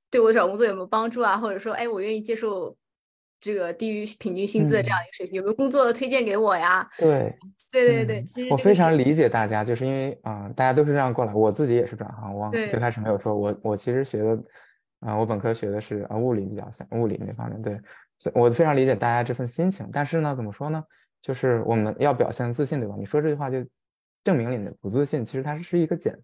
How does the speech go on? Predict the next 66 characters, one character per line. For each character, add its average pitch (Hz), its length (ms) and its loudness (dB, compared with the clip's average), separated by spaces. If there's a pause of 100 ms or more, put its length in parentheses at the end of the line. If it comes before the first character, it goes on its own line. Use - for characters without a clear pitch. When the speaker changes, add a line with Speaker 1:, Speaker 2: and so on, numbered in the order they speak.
Speaker 2:
分。 110 240 -10 (260)
就 170 120 2
好 139 100 2
像 135 100 4
你 127 60 2
在 120 100 4
谈 117 180 -2
恋 143 120 2
爱 160 80 2
的 127 80 0
时 - 100 -8
候， 113 120 2
Speaker 1:
嗯。 107 40 -4
Speaker 2:
你 98 80 -4
突 - 160 -8
然 139 180 0
就 143 60 2
是 139 80 0
表 123 200 -2
现 139 180 -8
的 120 100 -4
你， 101 240 -6 (440)
你 123 140 -2
很， 107 240 -2
你 135 60 -2
想 113 180 -2
去 117 100 -4
倒 131 240 2
追 143 220 0
一 120 40 -2
个 117 60 -2
人， 110 140 -6
这 139 100 -6
样， 139 100 -4
那 156 100 -2
你 113 140 -6
就 143 100 -2
已 - 100 -6
经 117 200 -12
输 180 280 -2
了， 107 120 -4
对 123 100 -4
不 101 120 -6
对？ 101 120 -8
你 110 120 -6
的 127 80 0
主 123 160 -4
动 139 140 -2
权 127 220 -4
已 135 60 -2
经 113 100 -4
没 98 140 -10
有 123 180 -8
了。 - 100 -8
Speaker 1:
对。 104 100 -10
Speaker 2:
就 - 60 -4
回 113 80 2
到 131 100 2
我 120 40 -2
们 110 80 -6
面 127 180 -6
试 131 140 -8
那 127 120 -6
个 110 60 -8
话 113 160 -6
题， 104 240 -6